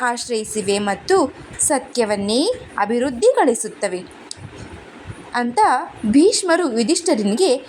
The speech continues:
ಹೇಳ್ತಾರೆ. ಸತ್ಯದ ಗುಣಗಳಿಗೆ ಕೊನೆಯೇ ಇಲ್ಲ. ಈ ಕಾರಣದಿಂದ ಪಿತೃಗಳಿಂದಲೂ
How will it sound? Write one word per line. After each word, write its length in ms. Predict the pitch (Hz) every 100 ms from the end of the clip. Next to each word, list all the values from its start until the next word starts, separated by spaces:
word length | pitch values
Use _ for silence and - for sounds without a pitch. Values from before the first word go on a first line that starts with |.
| - -
ಹೇಳ್ತಾರೆ. 500 | 226 208 208 202 185 196 - -
ಸತ್ಯದ 580 | - 403 415 - 359 285
ಗುಣಗಳಿಗೆ 640 | 233 220 220 220 226 220 311 277
ಕೊನೆಯೇ 520 | 277 240 208 208 311 427
ಇಲ್ಲ. 260 | 262 214 180 - - - 233
ಈ 100 | 254
ಕಾರಣದಿಂದ 800 | 240 226 208 208 202 208 277 370 262 294 - - -
ಪಿತೃಗಳಿಂದಲೂ 920 | 311 320 302 262 233 220 226 226